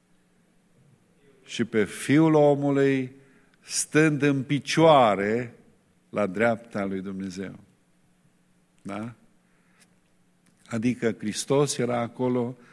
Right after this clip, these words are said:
să mijlocească pururea pentru noi și pentru sfinți.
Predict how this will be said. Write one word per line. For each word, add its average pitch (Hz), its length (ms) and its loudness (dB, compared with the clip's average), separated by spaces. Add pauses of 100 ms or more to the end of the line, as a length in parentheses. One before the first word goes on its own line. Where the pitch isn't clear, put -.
(160)
să - 220 -2
mijlocească 113 840 0
pururea 110 840 0 (440)
pentru 101 600 -4 (540)
noi 98 440 -2 (500)
și - 140 -20
pentru 107 280 -4
sfinți. - 680 -4